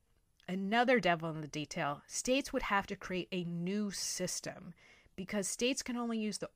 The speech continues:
old systems to pay people additional unemployment benefits based on a congressional action. Here, we just have executive action, so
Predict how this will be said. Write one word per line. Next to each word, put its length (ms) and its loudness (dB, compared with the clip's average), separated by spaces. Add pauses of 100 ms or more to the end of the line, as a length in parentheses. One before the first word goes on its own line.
old 320 0
systems 640 -6
to 100 -12
pay 220 -4
people 480 -6
additional 720 -2
unemployment 580 -6
benefits 520 -6 (440)
based 240 2
on 100 2
a 60 -4
congressional 760 0
action. 580 -4 (360)
Here, 480 4
we 200 -2
just 380 0
have 160 -4
executive 640 -4
action, 640 -2
so 280 0